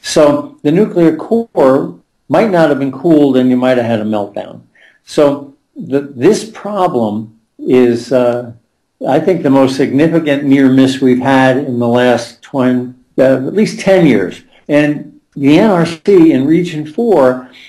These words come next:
is ignoring the fact that San Onofre was operating well beyond what it was designed for.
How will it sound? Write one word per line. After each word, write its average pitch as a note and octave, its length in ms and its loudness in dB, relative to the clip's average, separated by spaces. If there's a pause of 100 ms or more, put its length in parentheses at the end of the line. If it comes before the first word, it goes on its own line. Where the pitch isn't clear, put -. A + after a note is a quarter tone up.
(160)
is C#3 200 2
ignoring E3+ 1000 2
the D#3 100 -4
fact A#2+ 500 -2 (320)
that B2+ 220 2
San D3 280 0
Onofre C#3 540 0
was B2 180 0
operating B2+ 960 -2
well C3 440 2
beyond D3+ 420 0
what C#3 180 -4
it D3+ 60 -10
was C3+ 220 -10
designed E3+ 520 -6
for. - 320 -12